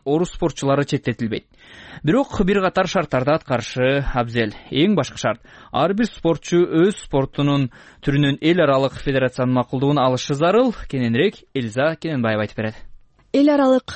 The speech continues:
Speaker 2: Олимпиада комитети жыйырма төртүнчү июлда кабыл алган чечим орус спортчуларынын аз да болсо үмүтүн жандырды. Чечимге ылайык, бешинен жыйырма биринчи августка чейин Бразилияда өтчү Олимп оюндарында орусиялык спортчулар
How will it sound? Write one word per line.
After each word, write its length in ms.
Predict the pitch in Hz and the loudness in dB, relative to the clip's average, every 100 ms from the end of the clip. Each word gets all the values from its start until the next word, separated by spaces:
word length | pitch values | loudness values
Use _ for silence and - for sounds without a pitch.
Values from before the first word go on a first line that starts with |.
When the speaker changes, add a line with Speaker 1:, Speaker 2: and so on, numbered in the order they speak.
| - | -2
Speaker 2:
Олимпиада 520 | 240 254 262 220 196 | 2 4 2 0 -2
комитети 640 | 208 214 233 226 277 277 - | -2 -2 -2 -2 0 0 -2
жыйырма 400 | 208 226 262 269 | -2 2 2 2
төртүнчү 460 | 285 269 285 - 320 | 0 2 2 2 -2
июлда 460 | - 240 247 226 254 | 0 2 2 2 0
кабыл 300 | - 214 208 | 0 0 2
алган 300 | 202 208 220 | 2 2 0
чечим 460 | - 185 - 285 269 - - | 0 -2 2 4 4 0 2
орус 320 | 240 302 - | 2 2 -2
спортчуларынын 760 | - 220 - 220 208 214 240 247 - | -2 -4 -2 -2 0 2 4 2 0
аз 240 | 233 262 | -2 0
да 120 | 285 254 | 0 2
болсо 380 | 220 190 220 226 233 | 0 0 -2 0 2
үмүтүн 400 | 240 214 202 196 | 2 2 0 0
жандырды. 720 | 208 208 196 190 143 - 214 _ _ | 0 0 -2 -4 -6 -6 -12 _ _
Чечимге 440 | 269 294 294 339 | -2 4 4 4
ылайык, 460 | 277 220 226 294 - | 2 2 0 -2 -4
бешинен 540 | 214 240 254 269 233 202 | -2 2 2 4 2 2
жыйырма 240 | 247 240 | 0 2
биринчи 540 | 226 233 226 - 247 220 - | 0 2 0 0 -2 -2 -2
августка 580 | 240 208 196 190 - 196 | -2 0 -4 -6 -4 -6
чейин 480 | - 208 214 214 190 | -2 0 4 4 4
Бразилияда 640 | 208 208 208 196 180 185 | 2 2 2 0 2 2
өтчү 520 | 185 190 - 220 196 - | 2 -2 0 0 0 2
Олимп 380 | 196 214 202 196 | 2 2 2 0
оюндарында 800 | 185 185 180 180 180 202 262 - | 2 2 2 2 2 2 0 0
орусиялык 680 | 208 214 254 277 277 - - | 2 2 0 0 0 -2 -10
спортчулар 720 | - 202 - - 196 226 | -4 -4 -2 -2 0 0